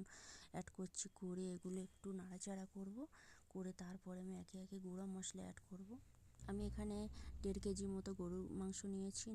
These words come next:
নিয়ে আমি পরিমাণ মতো আদা রসুনের পেস্ট দিয়ে দিয়েছি, একটি পেঁয়াজ কুচি দিয়ে দিয়েছি, আর এগুলো বেশ দুই জ-, দশ মিনিট মতো কু-, নাড়াচাড়া করব, করে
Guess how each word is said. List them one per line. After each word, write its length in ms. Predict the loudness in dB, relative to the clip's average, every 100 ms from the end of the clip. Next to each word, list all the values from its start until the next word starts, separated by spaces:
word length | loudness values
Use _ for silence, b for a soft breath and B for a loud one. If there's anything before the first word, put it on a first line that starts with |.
| 2
নিয়ে 180 | 2 2
আমি 120 | 0 0 2
পরিমাণ 300 | 2 2 2 0
মতো 160 | -2 -4
আদা 160 | 0 0
রসুনের 440 | 0 0 0 0 0
পেস্ট 220 | 2 2 2 0
দিয়ে 160 | 0 2
দিয়েছি, 320 | 2 2 0 -2
একটি 180 | -4 -4 0
পেঁয়াজ 260 | 2 2 0 -2
কুচি 220 | 0 0 0
দিয়ে 160 | 0 0
দিয়েছি, 380 | 0 2 2 0 -4 B B B B B -6 -2
আর 120 | -2 -4 -10 -12 0 6 8 10
এগুলো 280 | 8 8 8 8
বেশ 120 | 8 6 8
দুই 140 | 6 6
জ-, 160 | 4 4
দশ 120 | 6 6
মিনিট 200 | 4 2 2
মতো 160 | 0 0 0 -2 B B B -8 -2
কু-, 180 | 0 4 6
নাড়াচাড়া 440 | 6 4 2 2 0 0
করব, 200 | 0 0 -2 0
করে 160 | 0